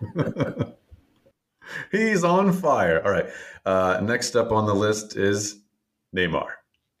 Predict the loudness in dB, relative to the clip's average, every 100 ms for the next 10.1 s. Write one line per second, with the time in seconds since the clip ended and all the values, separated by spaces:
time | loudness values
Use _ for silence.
0 | _ _ _ _ _ _ -20 -20 -20 -20
1 | _ -2 0 0 0 2 2 2 2 0
2 | 0 2 0 0 -6 0 2 4 2 2
3 | 2 2 0 -2 -2 -4 -2 0 0 0
4 | -2 -4 -12 -18 _ _ _ _ -20 -20
5 | _ -4 -4 -4 -2 2 4 2 -2 -12
6 | _ _ -2 0 0 2 0 2 2 2
7 | 2 0 -2 0 0 0 -2 -4 -2 -2
8 | -2 -2 -2 -2 -2 -2 -2 -6 -14 _
9 | _ -20 _ _ 0 0 2 4 4 2
10 | -2